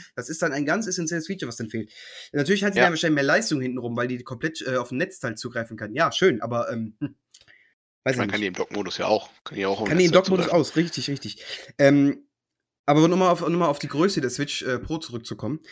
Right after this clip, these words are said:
Speaker 1: Sie dürfen die Switch Pro nicht zu schwer machen, weil mit, mir ist es zumindest, also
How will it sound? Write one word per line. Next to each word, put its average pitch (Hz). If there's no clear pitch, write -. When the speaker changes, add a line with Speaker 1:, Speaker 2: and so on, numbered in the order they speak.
Speaker 1:
Sie 143
dürfen 190
die 139
Switch -
Pro 165
nicht 160
zu 165
schwer 185
machen, 104
weil 120
mit, 139
mir 139
ist 120
es 113
zumindest, 127
also 123